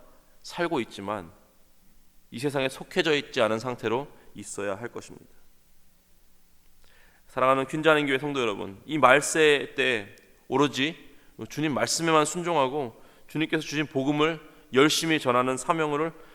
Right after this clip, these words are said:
열심히 다하고 또 제자의 삶을 살아가시는, 어, 저와 여러분 되시기를 주님의 이름으로 축원합니다. 그래서 이 세상에 살고 있지만 속해져 있지 않은 그 모습에 하나님께서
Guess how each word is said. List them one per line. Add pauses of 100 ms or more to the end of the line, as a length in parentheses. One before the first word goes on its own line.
(120)
열심히
다하고 (1200)
또
제자의
삶을
살아가시는, (220)
어,
저와
여러분
되시기를 (500)
주님의
이름으로
축원합니다. (400)
그래서 (160)
이
세상에
살고
있지만 (1300)
속해져
있지
않은
그
모습에 (720)
하나님께서